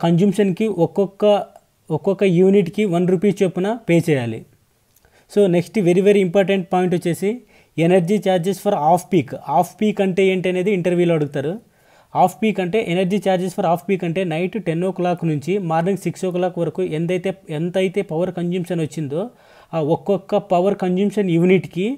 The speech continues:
మైనస్ వన్ రూపీ చొప్పున పే చేయాలి. అంటే సపోజ్ ఇక్కడ వన్ ల్యాక్ సిక్స్ థౌజండ్ టూ హండ్రెడ్ రూపీస్ into వన్. So ఇక్కడ మనం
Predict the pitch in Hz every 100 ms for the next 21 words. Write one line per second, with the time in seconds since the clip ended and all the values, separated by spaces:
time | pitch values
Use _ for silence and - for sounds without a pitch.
0 | - _ _ _ _ 147 165 185 208 196
1 | 190 185 180 190 - 170 202 208 180 170
2 | 156 139 160 202 185 185 190 190 190 170
3 | 180 180 180 180 170 - 175 185 175 180
4 | 175 170 165 185 165 165 156 233 160 160
5 | 127 143 202 208 202 233 - _ - -
6 | 180 202